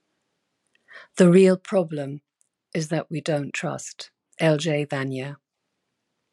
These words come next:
Well, why don't you just trust yourself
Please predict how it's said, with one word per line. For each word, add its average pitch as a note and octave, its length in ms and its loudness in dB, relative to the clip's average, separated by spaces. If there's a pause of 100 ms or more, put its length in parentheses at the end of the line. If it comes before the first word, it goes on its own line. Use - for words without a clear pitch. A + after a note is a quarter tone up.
(480)
Well, D4 220 0 (1300)
why F3 160 8
don't E3+ 220 2
you F3+ 60 -6
just E3 280 -8
trust - 360 -8
yourself D#3 680 -6